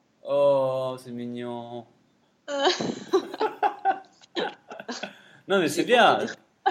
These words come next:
Speaker 1: Non, non, mais écoute, c'est, c'est, c'est comme ça, hein. On est tous amoureux à un moment. Mais... Moi aussi, j'ai
Speaker 2: Ouais,
Speaker 1: fait
Speaker 2: mais, mais du coup, il y a des moments, des moments où tu, tu, tu vois, quand je réfléchis, je me dis, est-ce que j'ai fait, euh, est-ce que j'ai fait le bon choix ou pas ? Est-ce que je vais pas le regretter dans quelques années ?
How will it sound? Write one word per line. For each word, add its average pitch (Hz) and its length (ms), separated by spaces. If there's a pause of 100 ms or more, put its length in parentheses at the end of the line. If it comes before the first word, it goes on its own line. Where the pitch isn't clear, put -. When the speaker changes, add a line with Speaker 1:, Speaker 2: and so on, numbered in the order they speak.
(140)
Speaker 1:
Non, 214 140 (120)
non, 349 220
mais 120 260
écoute, 139 240
c'est, 110 300
c'est, 107 280
c'est 117 140
comme 120 180
ça, - 280
hein. - 120
On 110 60
est 101 100
tous - 200
amoureux 110 360
à 120 40
un 110 60
moment. 123 280
Mais... 95 260 (340)
Moi 117 160
aussi, 117 220
j'ai 165 120
Speaker 2:
Ouais, 127 60
Speaker 1:
fait 123 380
Speaker 2:
mais, 262 200
mais 311 120
du 277 140
coup, - 180
il 330 100 (680)
y 269 80
a 254 40
des 302 160
moments, 285 540 (1300)
des 254 100
moments 311 400
où 330 80
tu, 240 180
tu, 247 680
tu 240 80
vois, 277 180
quand 262 100
je 220 80
réfléchis, 294 480
je 262 80
me 240 60
dis, 240 180
est-ce 277 200
que 247 100
j'ai 233 120
fait, 214 240
euh, 202 200
est-ce 202 120
que 233 80
j'ai 214 120
fait 202 100
le 185 60
bon 196 100
choix 196 160
ou 190 40
pas ? 294 360
Est-ce 247 100
que 247 80
je 214 60
vais 214 80
pas 220 120
le 220 60
regretter 220 400
dans 202 120
quelques 196 320
années ? 262 460